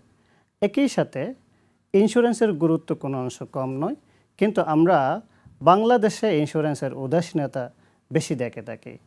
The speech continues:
এই দু বিষয় নিয়ে আজকে আমরা আলোচনার জন্য আমাদের স্টুডিওতে আমন্ত্রণ জানিয়েছি পাইওনিয়ার ইন্স্যুরেন্স কোম্পানি লিমিটেডের, আহ, সিইও জনাব শাহরিয়ার আহসান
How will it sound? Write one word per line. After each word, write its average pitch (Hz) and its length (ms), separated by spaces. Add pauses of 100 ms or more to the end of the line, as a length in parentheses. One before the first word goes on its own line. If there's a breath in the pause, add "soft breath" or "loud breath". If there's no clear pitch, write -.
(420 soft breath)
এই 247 220
দু 220 200
বিষয় 233 400
নিয়ে 143 260
আজকে 135 320
আমরা 139 340 (360 soft breath)
আলোচনার 151 540
জন্য 123 280
আমাদের 127 420
স্টুডিওতে 127 480
আমন্ত্রণ 147 640
জানিয়েছি 175 680 (420 soft breath)
পাইওনিয়ার 202 500
ইন্স্যুরেন্স 160 460
কোম্পানি 143 640 (340 soft breath)
লিমিটেডের, 131 680 (600 soft breath)
আহ, 123 180
সিইও 190 640 (400)
জনাব 127 320 (160)
শাহরিয়ার 156 500
আহসান 147 480